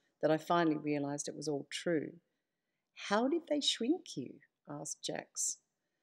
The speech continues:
"First they took me to Magran, a land full of ridiculous Nix and Equins,"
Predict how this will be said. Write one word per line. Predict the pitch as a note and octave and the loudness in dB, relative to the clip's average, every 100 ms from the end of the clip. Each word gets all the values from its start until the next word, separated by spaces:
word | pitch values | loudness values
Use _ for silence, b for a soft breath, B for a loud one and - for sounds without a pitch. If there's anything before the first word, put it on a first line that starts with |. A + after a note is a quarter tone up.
| _ _ _ - | _ _ _ 2
"First | A3+ B3 - | 6 6 8
they | G3+ | 4
took | - F3 | 4 -2
me | D#3+ | 0
to | D3+ | 2
Magran, | D#3 D#3+ D#3 D#3 C#3+ C#3+ D3 D#3 - | 4 4 4 2 0 0 -4 -6 -6
a | E3 | 0
land | D#3+ E3 D#3+ D#3 | 2 4 2 0
full | E3+ D#3 | 0 0
of | D3+ | 0
ridiculous | D3+ - - - - D#3+ D#3+ | -6 -4 -8 -6 -6 -4 -2
Nix | C#3+ D#3+ D#3+ - | 2 2 2 -2
and | D#3+ D3 - | 0 0 0
Equins," | E3 - - B2+ D#3+ F#3+ - | -6 -6 -4 -2 -2 -2 -4